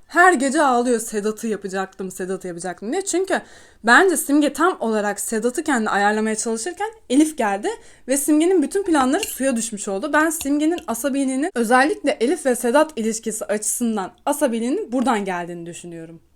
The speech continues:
Bu birincisi. İkincisi Elif ve Sedat ilişkisine gelecek olursak bu konuda kesinlikle bir yorum yapmak istiyorum.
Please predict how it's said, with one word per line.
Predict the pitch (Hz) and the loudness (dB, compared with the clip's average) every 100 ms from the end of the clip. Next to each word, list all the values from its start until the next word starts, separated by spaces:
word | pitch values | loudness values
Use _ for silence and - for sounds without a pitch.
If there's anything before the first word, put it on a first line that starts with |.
| - | -6
Bu | 392 | -2
birincisi. | 233 220 202 196 - - - - _ | 0 -2 -4 -6 -8 -12 -20 -20 _
İkincisi | 254 359 370 - 240 | -2 2 2 2 2
Elif | 320 381 | 2 2
ve | 349 | 2
Sedat | 359 285 330 330 | 4 4 4 2
ilişkisine | 254 247 - 233 226 | -2 -2 -4 -2 -2
gelecek | 262 262 330 254 | 0 0 0 2
olursak | 254 262 180 - - - - - - _ _ _ _ _ _ _ _ _ _ _ _ _ _ _ - _ _ - - _ _ _ _ _ _ - - - - - _ - - - - - - - - _ _ _ _ - - | 2 2 -2 -4 -10 -20 -20 -20 -20 _ _ _ _ _ _ _ _ _ _ _ _ _ _ _ -20 _ _ -20 -20 _ _ _ _ _ _ -12 -12 -12 -20 -20 _ 0 0 -2 -20 -20 -20 -20 -20 _ _ _ _ -20 -12
bu | 233 | 0
konuda | 311 330 | 2 4
kesinlikle | 294 262 320 311 | 2 2 2 2
bir | 233 | 2
yorum | 233 214 | 2 0
yapmak | 220 214 220 | -2 -4 -8
istiyorum. | 214 - 214 277 | -8 -4 -2 -2